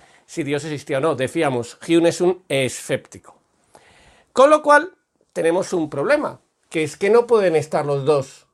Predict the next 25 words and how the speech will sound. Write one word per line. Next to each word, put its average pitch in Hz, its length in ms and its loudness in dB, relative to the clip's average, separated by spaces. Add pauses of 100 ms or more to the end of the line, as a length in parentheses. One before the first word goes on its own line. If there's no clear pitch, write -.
(120)
en 139 180 -2
lo 135 140 -2
correcto. 147 600 -4 (760)
O 185 540 4 (240)
es 214 420 0
una 240 460 0
cosa, 294 560 0
o 156 180 2
es - 320 -4
todo, 240 460 0
o 196 220 0
es - 280 -6
nada. 127 480 -4 (640)
Y 220 200 4
entonces 247 680 2
Kant 277 400 2 (540)
se - 220 -4
va 208 120 2
a 202 60 -2
preguntar, 156 600 -4
bueno, 233 380 0 (440)
¿y 156 280 2
entonces 147 680 2
de 156 140 -2
esto 277 480 0